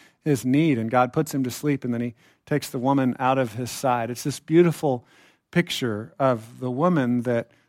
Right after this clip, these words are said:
the man needs. And the word helper, the Hebrew word ezer, is a word that's used repeatedly of God as a rescuer, as a hero who's helping us. So again, w-,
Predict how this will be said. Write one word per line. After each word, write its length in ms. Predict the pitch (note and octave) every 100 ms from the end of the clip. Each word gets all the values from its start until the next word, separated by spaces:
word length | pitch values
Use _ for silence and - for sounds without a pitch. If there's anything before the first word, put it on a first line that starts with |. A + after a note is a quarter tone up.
| _
the 80 | C3+
man 520 | B2+ D3 E3+ D3+ B2+
needs. 600 | B2+ D3+ G#3+ A#2+ F#2 -
And 160 | C3+ C#3
the 40 |
word 380 | C#3 F3+ F#3+ D#3 - _
helper, 400 | - F3 F#3+ D3+
the 100 | A#2
Hebrew 340 | A2+ F3+ D#3+ D#3
word 320 | D#3+ E3 D3
ezer, 720 | C#3+ C3+ A2 D3 D#3+ D3 A#2 -
is 180 | C3+
a 60 | C3
word 240 | B2+ F3
that's 200 | D3+ C3+
used 220 | D#3+ D#3 C#3+
repeatedly 560 | C3+ - G#3+ G3 D#3
of 200 | C3+ A2
God 540 | A2 A2+ D#3+ C#3+ F#2+ F2+ _ _ _
as 140 | C3+ A#2+
a 80 |
rescuer, 640 | A2+ D3+ D3+ - A#2+ G2+ F#2
as 160 | B2+ A2+
a 60 |
hero 840 | F#2+ - - - G#3 G#3 C#3+ G2 F#2+
who's 220 | C3+ C3
helping 400 | - F#3+ - G2+
us. 420 | F#2 G2+ - - - _ _ _ _
So 100 | -
again, 360 | D3 E3+ C#3 B2
w-, 240 | F3 F3